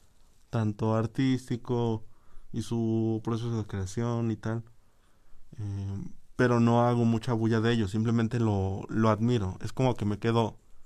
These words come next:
viendo el show que realiza y lo disfruto. Eh, he estado escuchando canciones de él mientras estoy haciendo cualquier tipo de actividad y tal. Es lo que a mí al-, en lo personal,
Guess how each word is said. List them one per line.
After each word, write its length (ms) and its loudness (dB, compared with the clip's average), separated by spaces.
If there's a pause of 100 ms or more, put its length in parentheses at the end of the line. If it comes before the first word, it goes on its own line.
(240)
viendo 440 2
el 100 0
show 400 0
que 180 0
realiza 560 -2 (200)
y 80 -2
lo 120 2
disfruto. 440 0 (920)
Eh, 640 -2 (180)
he 40 -2
estado 220 0
escuchando 400 -2
canciones 440 -2
de 320 0
él 80 -2
mientras 260 -4
estoy 180 0
haciendo 240 -2
cualquier 260 -4
tipo 220 -4
de 60 -2
actividad 340 -4
y 80 -6
tal. 220 -8 (440)
Es 200 -6
lo 140 -2
que 400 -2 (180)
a 80 -6
mí 180 2
al-, 300 2
en 100 -2
lo 100 0
personal, 520 0